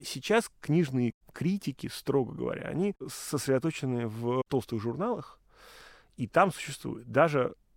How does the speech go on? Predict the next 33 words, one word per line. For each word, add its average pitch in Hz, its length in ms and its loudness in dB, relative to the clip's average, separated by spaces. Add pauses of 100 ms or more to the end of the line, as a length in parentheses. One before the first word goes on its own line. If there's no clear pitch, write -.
как 110 180 -4
бы, 117 240 -4
самая, 123 280 2
наверное, 113 440 2 (560)
главная 113 500 4
из 101 100 -8
нас, 104 380 -6
а 117 140 -6
именно 104 200 -6
Галя 107 220 -2
Юзефович, 147 480 -6
она 120 260 -2
скорее 123 440 -4
тоже 123 360 -2 (140)
обозреватель, 113 720 -6
да. 131 220 0 (300)
Просто 143 320 0
это - 120 -6
связано 110 440 -4
с - 180 -10
объемом, 110 640 0 (640)
с - 140 -8
объемом 104 440 0
работ. 107 380 -4
Вот, 123 240 -2
не 98 60 -4
знаю, 95 180 -12
Наталья 120 320 -4
Борисовна 127 300 0
Иванова, 170 320 0
она 151 240 0 (560)
книжный 123 280 2
критик. - 400 -16